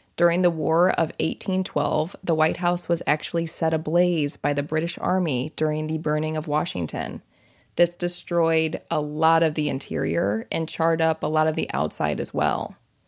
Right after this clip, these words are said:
After this, they almost immediately started reconstruction, and the White House has gone through quite a few renovations over the years. They've added new wings, new floors, and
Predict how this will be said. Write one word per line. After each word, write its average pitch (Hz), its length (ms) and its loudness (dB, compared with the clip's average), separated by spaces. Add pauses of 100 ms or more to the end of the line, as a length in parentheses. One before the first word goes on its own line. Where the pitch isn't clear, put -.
(760)
After 180 340 2
this, 185 300 4
they 175 160 2
almost 165 580 -2
immediately 156 680 -2
started 156 380 0
reconstruction, 180 960 -2
and 175 120 -2
the 170 60 2
White 165 280 0
House 175 280 0
has 175 140 0
gone 160 340 -2
through 160 500 -2
quite 262 440 -2
a 339 40 -4
few 220 280 0
renovations 151 640 0
over 131 180 -2
the 127 80 -4
years. - 580 -4 (920)
They've 170 260 4
added 160 380 2
new 156 180 0
wings, 226 580 0
new 160 180 -2
floors, 202 580 0
and 180 100 0